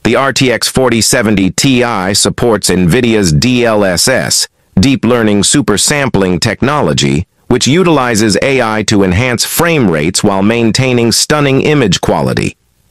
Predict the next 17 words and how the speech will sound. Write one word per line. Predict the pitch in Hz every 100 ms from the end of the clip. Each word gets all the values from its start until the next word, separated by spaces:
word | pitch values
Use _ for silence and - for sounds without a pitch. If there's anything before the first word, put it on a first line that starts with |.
| _ _ -
This | 170 -
feature | - 156 - 131
is | 117
a | 101
game | 92 147 143 120
changer, | 98 73 58 60 - - -
allowing | - 113 135 135 131
you | 127
to | 113 107
enjoy | 104 92 127 117
high-quality | 101 127 135 - 127 110 95
visuals | 87 127 113 101 98 95 - _
without | - 113 131 127
sacrificing | - 151 135 127 107 113 104 107 98
performance. | 101 - 165 120 62 - - - _ _ -
Number | 117 -
two, | - 196 76 -